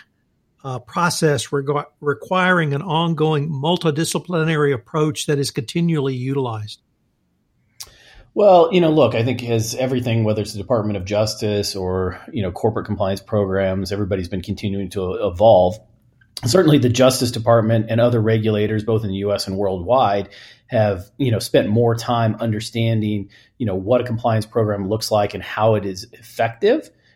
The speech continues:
Speaker 2: and really how do you evaluate the risk. And so they've become much more educated on it, and the expectations are now much higher from the government.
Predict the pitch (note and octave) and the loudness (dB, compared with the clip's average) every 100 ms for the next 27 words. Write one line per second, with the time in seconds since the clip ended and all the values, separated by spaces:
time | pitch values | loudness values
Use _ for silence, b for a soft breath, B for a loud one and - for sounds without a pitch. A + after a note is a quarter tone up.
0 | _ B2+ A2+ B2 A2+ G#2+ A#2 G#2 F#2+ F2+ | _ 0 2 4 2 2 2 2 -2 -4
1 | G2+ A2 G#2+ F#2+ F#2+ F2+ F2 F2 C#3+ G2+ | -2 -2 -2 -4 -8 -10 -12 -2 2 2
2 | G#2+ - G2+ A2+ G2 G#2+ A2 - G#2+ A#2 | 0 -6 -4 -2 0 0 -2 -4 -2 -2
3 | A#2 G#2+ G2+ G2 A2 A2 A2 G#2 F#2+ F#2 | -2 -2 -2 -4 -4 -6 -4 -6 -4 -4
4 | G2 B2 G#2 G2+ F#2+ B2 - A2 - A#2+ | -2 -4 -4 -4 0 0 0 -4 0 0
5 | B2 A#2+ G#2+ G2+ G2+ G#2 G#2 - - A2 | 2 0 0 0 0 2 0 -2 0 4
6 | B2 G#2+ - F#2 F#2 A#2 C#3+ G#2 F#2+ | 6 4 0 -6 0 2 4 2 -2